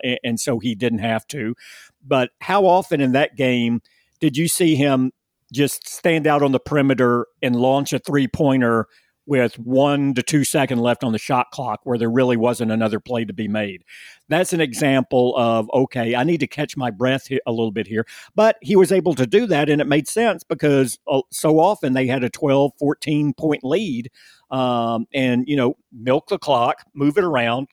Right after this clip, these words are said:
catch your breath there, a-, and still expend on the defensive side of the ball. And, uh, it, it's small things like that that really make a difference. And I, I think you see Luka in this series,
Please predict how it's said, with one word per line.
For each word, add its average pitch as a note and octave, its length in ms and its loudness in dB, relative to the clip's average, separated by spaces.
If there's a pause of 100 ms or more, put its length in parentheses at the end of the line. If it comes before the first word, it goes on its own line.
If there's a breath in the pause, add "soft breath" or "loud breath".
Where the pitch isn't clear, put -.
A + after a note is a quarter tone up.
catch - 280 -6
your D#3 80 -6
breath C3 320 -2
there, B2+ 400 -2
a-, B2+ 220 -6
and A#2 240 -6
still B2+ 380 -2
expend B2 380 -6
on A#2+ 100 -4
the A2+ 80 -6
defensive A#2+ 400 -12
side A#2+ 240 -8
of A#2 80 -8
the A2 60 -12
ball. B2 420 -2 (440 loud breath)
And, B2+ 540 0
uh, A2+ 300 0 (320 loud breath)
it, F#3+ 160 0
it's G3+ 180 0
small G#3 480 2
things D3 400 0
like B2+ 280 0
that B2+ 400 0
that A#2+ 140 -6
really A#2+ 540 0 (140)
make B2+ 320 -2
a B2+ 60 -4
difference. A2 500 -4
And C3 100 -4
I, C#3 120 -2
I D3 120 0
think - 220 -6
you C#3 60 -6
see C#3+ 180 -6
Luka B2 480 0
in B2 140 0
this A#2+ 140 0
series, A2+ 680 -2